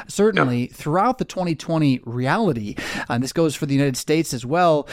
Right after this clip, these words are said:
Speaker 1: it's not like the rhinos have been out front with the resistance exactly,
Speaker 2: Right.
Speaker 1: right? It's, it's been the other way around.
Speaker 2: Yeah. Yeah. I mean, so,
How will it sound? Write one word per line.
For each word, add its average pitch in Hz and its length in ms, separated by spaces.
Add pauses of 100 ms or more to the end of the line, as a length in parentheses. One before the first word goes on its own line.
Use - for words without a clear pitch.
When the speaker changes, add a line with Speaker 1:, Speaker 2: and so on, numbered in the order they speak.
(140)
Speaker 1:
it's - 180
not 208 260
like 208 260
the 196 100
rhinos 196 460
have 160 100
been 180 120
out 190 220
front 196 340
with 185 220
the 175 100
resistance 147 720
exactly, 113 560
Speaker 2:
Right. 87 140
Speaker 1:
right? 131 160
It's, 131 240
it's 127 200 (220)
been 151 140
the 151 80
other 143 120
way 131 120
around. 120 380 (340)
Speaker 2:
Yeah. 92 220 (360)
Yeah. 110 260
I 127 60
mean, 127 220
so, 127 400